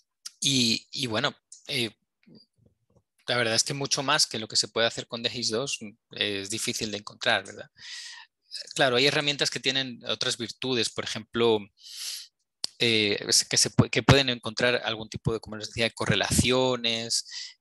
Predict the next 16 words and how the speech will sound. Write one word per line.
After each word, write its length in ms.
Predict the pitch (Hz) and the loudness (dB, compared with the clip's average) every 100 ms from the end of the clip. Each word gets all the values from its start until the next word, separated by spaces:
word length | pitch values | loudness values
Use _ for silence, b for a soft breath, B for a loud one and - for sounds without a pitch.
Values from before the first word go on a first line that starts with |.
| - | -2
ya, 320 | 113 113 113 | 2 2 2
ya 100 | 123 | 0
meterle 280 | 127 123 131 | 0 0 0
un 60 | 123 | 0
poquito 220 | - 127 | 0 0
más 160 | 123 127 | -2 -2
de 60 | |
inteligencia 680 | 123 107 104 - 117 - 104 | -6 -10 -6 -2 -2 -2 -4
al 60 | 104 | -2
asunto, 400 | - 127 107 104 | -4 -4 -12 -8
no 80 | |
solamente 400 | - 107 110 117 | -4 -4 -4 -6
presentaciones, 840 | - 117 113 113 113 - 131 135 - | -2 0 0 -2 -8 -2 0 2 0
sino, 360 | - 107 98 - | 0 -4 -10 -2
sino 260 | - 110 | -2 -2
incluso, 440 | 107 107 - 117 | -8 -4 -2 -2